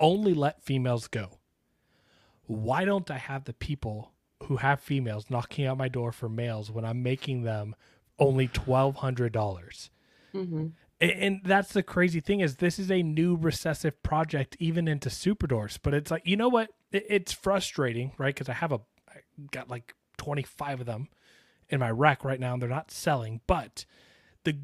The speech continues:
Speaker 1: beautiful part of it is I feel like people are finally educated enough to know, like, this is a first gen crossing and that's not gonna be a small snake.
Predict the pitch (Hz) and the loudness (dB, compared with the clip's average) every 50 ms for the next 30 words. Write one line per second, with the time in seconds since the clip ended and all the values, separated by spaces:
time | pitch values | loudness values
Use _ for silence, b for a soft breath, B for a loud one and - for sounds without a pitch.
0 | 143 131 - - 156 175 220 247 240 - - - - - - 131 120 117 113 113 | -14 -8 -2 0 2 2 4 2 2 0 -2 -4 0 0 0 2 2 0 0 0
1 | 127 135 139 143 131 131 131 - - 202 208 214 190 - - - 185 175 - 175 | 0 -2 0 -2 -2 -2 -2 -2 0 0 2 2 0 0 -2 -6 -4 -2 0 0
2 | 147 131 - - 151 151 151 143 131 127 120 123 127 135 160 156 - - 175 170 | -2 -2 -2 -4 -4 -2 -2 -2 -4 -6 -6 -6 -6 -6 -6 -6 -4 -2 -2 -2
3 | 170 175 180 170 - - - 135 127 127 135 151 160 160 139 127 120 - 139 - | 0 0 -2 -4 -4 -4 -4 -2 2 2 2 2 2 2 0 0 0 -2 -4 -4
4 | - 160 160 - - - 147 139 - - - 143 131 123 - - - 127 131 - | -2 -4 -6 -4 -2 -2 -2 -2 -2 -2 -2 -2 -2 -4 -6 -4 -2 -2 -2 -2
5 | - 160 151 143 127 120 113 - - 127 117 113 113 - 135 127 120 120 123 117 | -2 -4 -2 -2 -2 -4 -4 -6 -6 -6 -4 -6 -6 -6 -8 -8 -6 -6 -6 -6
6 | 113 - - - 131 120 117 107 - - 123 117 127 170 - - - | -6 -8 -10 -8 -6 -6 -6 -8 -10 -8 -4 -4 -4 -4 -4 -8 -20